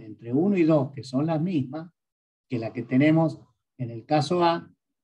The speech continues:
o sea, pérdidas interiores o pérdidas dentro de la turbina, entre la entrada y la salida, nada más que acá le restamos <clears throat> las pérdidas en el tubo de aspiración. Entonces, en definitiva,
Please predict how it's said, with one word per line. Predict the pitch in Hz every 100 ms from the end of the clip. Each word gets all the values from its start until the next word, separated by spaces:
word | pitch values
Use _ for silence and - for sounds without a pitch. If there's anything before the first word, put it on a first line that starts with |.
| _
o | 123
sea, | 120 -
pérdidas | 139 160 175 165 127
interiores | 135 135 151 175 156 120
o | 110 -
pérdidas | - 151 151 135 127 - - _ _
dentro | 127 165 180 131 123
de | 113
la | 113
turbina, | - 147 175 139 135 - _ _
entre | 254 - 110
la |
entrada | 113 - 147 139
y | 120
la | 120
salida, | 160 165 135 123 - - _ _ _ _ _ -
nada | 190
más | 190 -
que | 196
acá | 165 180
le | 175 143
restamos | 156 139 - 170 156 151 - - _
<clears throat> | _ _
las | - 202 175 147 -
pérdidas | 202 175 147 156 175 - _ _ _ _
en | 151 139
el | 139 131
tubo | 180 156 160 185 - _ _ _ _
de | 139 139
aspiración. | 131 147 131 131 139 110 104 _ _ _ _ _ _ _ _ _ _ _ _ _ _ _ _
Entonces, | - - 156 135 139
en | 131
definitiva, | 165 190 185 180 170 120 110